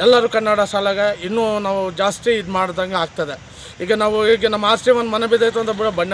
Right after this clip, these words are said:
ಹೊಡಿಸ್ತೀವಿ, ಪ್ಯಾಚ್ ಮಾಡಿಸ್ಕೊತೀವಿ, ಹೋಗೋಕೆ ಧೂಳು ಹೊಡ್ಕೊತಾ ಇದ್ದೀವಿ, ಮಾಡ್ತೀವಿ. ಅದು ಹಂಗೆ ಬಿಟ್ಬಿಟ್ರೆ ಏನಾಗ್ತದೆ? ಹಂಗೆ ಬಿದ್ದೋಯ್ತದೆ, ಮಳೆ ಬಿದ್ದು, ಗಾಳಿ ಬಿದ್ದು ಏನು ಅಂತ. ನಮ್ಮ ಕನ್ನಡ ಶಾಲೆನೂ ಹಂಗೆ ಎಲ್ಲಿ ತುಂಬ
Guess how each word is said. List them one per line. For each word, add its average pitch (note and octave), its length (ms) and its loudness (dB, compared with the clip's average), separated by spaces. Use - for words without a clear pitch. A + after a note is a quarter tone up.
ಹೊಡಿಸ್ತೀವಿ, F#3 460 -6
ಪ್ಯಾಚ್ F#3 300 -2
ಮಾಡಿಸ್ಕೊತೀವಿ, F#3 600 -4
ಹೋಗೋಕೆ F#3+ 380 0
ಧೂಳು G3+ 240 0
ಹೊಡ್ಕೊತಾ F#3 340 -4
ಇದ್ದೀವಿ, E3+ 240 -4
ಮಾಡ್ತೀವಿ. D#3+ 320 -4
ಅದು F3 160 -4
ಹಂಗೆ A#3 260 4
ಬಿಟ್ಬಿಟ್ರೆ A3+ 360 2
ಏನಾಗ್ತದೆ? A3 400 -2
ಹಂಗೆ F3+ 320 -4
ಬಿದ್ದೋಯ್ತದೆ, E3 480 -2
ಮಳೆ E3 220 0
ಬಿದ್ದು, E3 360 -4
ಗಾಳಿ D#3 260 -2
ಬಿದ್ದು D3+ 220 -8
ಏನು D3 180 -10
ಅಂತ. C3+ 100 -12
ನಮ್ಮ C#3 120 -10
ಕನ್ನಡ D#3+ 260 -2
ಶಾಲೆನೂ D3+ 400 -6
ಹಂಗೆ C3+ 260 -8
ಎಲ್ಲಿ F#3 200 -4
ತುಂಬ F#3 380 -2